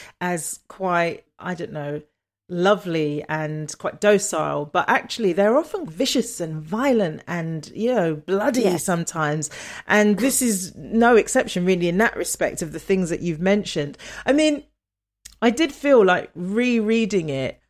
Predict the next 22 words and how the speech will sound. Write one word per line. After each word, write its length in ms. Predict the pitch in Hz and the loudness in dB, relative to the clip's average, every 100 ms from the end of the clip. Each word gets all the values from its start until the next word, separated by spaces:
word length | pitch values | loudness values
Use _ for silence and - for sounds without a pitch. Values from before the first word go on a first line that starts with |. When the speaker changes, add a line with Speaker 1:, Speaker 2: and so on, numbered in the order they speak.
| _ _ _ _ | _ _ _ _
Speaker 1:
hmm, 420 | 277 240 202 175 | 0 2 2 2
a 20 | 180 | 2
little, 580 | 220 269 370 349 311 294 - - | 4 6 8 8 8 6 -2 -6
<laughs> 260 | 359 349 - | -2 0 4
not, 260 | 359 349 | 4 4
not 180 | 330 339 | 2 0
sure 240 | - 277 269 | 0 4 4
that 180 | 269 - | 6 4
all 240 | 254 254 | 4 4
this 300 | 190 180 - - 226 | 2 0 -2 -12 -6
would 180 | 185 190 | -2 2
not 140 | 202 - | 2 0
be 80 | |
considered, 500 | - 190 202 180 165 | -2 -2 -2 -2 -4
like, 220 | 165 175 - | -2 -2 -2
slightly 480 | - 208 214 170 | -2 2 2 2
problematic 840 | - 170 160 160 160 156 - 143 - | -6 -6 -4 -2 -2 -4 -4 -4 -4
in 140 | 165 | -4
this 160 | 160 - | -2 -2
day 220 | 165 147 | 0 0
and 100 | 143 | 0
age. 320 | 131 139 - | -2 -4 -6